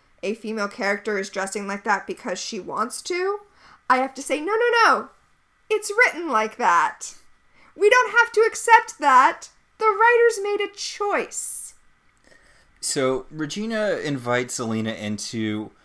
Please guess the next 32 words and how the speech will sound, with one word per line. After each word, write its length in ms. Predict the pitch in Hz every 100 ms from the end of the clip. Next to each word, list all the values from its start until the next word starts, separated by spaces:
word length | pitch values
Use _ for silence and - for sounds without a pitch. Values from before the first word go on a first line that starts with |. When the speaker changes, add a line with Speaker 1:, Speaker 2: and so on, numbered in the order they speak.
| _ _ _ _ _ _ -
Speaker 2:
the 100 | 113
apartment 920 | 113 - 131 123 123 123 120 113 - -
and 260 | 107 101 104 101
there 200 | 104 110
Robin 420 | 110 113 113 123
Hood 180 | 123 127
is 440 | 120 110 107 107 -
with 220 | 101 -
the 80 | 120
baby. 580 | 107 101 101 104 113 - - - - _ _ _ _ _ _ 127
And 160 | 123
Zelena's 400 | 113 123 113 107
like, 260 | 107 98 - -
"Oh, 480 | 131 185 156 110 - _ _ -
I 120 | 120
knew 160 | 120 143
you 160 | 143
couldn't 240 | 123 127 110
wait 180 | 107 104
to 100 | 98
see 200 | - 98
me 140 | 101
again. 460 | 101 110 117 120 120
Once 400 | 117 117 117 -
you 120 | 139
go 200 | 120 117
green, 600 | 104 107 104 110 110 110 - _ _ _
you'll 260 | 107 104 104
never 360 | 104 101 107 98
go 280 | 104 101
queen 720 | 101 - 110 101 104 110 113 110 _ -
again." 600 | 104 101 101 101 104